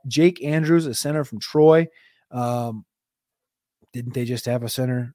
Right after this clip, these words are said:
named Andrews that lasted a decade? <clears throat> David. Sidy Sow, guard. Antonio Mafi, guard. Amir Speed, corner. Isaiah Bolden, corner. Kayshon Boutte, receiver. Demario Douglas, receiver.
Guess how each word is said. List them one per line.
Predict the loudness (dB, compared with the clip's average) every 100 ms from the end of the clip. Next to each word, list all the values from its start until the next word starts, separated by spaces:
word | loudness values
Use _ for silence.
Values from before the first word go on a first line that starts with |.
| -10
named | -8 -8 -6
Andrews | -6 -4 -4 -4 -6 -20 _ _ _ _ _ _ _ _ -10
that | -8 -6
lasted | -6 -6 -6 -8 -8
a |
decade? | -4 -4 -4 -4 -6 -6 _ _ _ _ _ -8
<clears throat> | -8 -6 -6
David. | -4 -4 -4 -6 -18 -20 -20 -20 _ _ _ _ _ _ _ -20
Sidy | -8 -2 0
Sow, | 0 0 2 2 0
guard. | -2 0 -2 -6 -14 -12
Antonio | -8 -4 -4 -2
Mafi, | -4 -4 -6 -12 -12 -4
guard. | 0 0 0 -4 -10 _ _ _ _ _ _ _ _ -6
Amir | -2 0 0
Speed, | -2 -4 -4
corner. | -2 0 2 -2 -6 -10
Isaiah | -4 0 2
Bolden, | 2 2 0 -10
corner. | -2 2 2 0 -6 _ _ -8
Kayshon | -6 -4 -4
Boutte, | -2 -2 -4
receiver. | -8 -6 -4 -4 -6 -8 -10
Demario | -6 -4 -2
Douglas, | -2 -4 -8 -10
receiver. | -8 -6 -6 -8 -12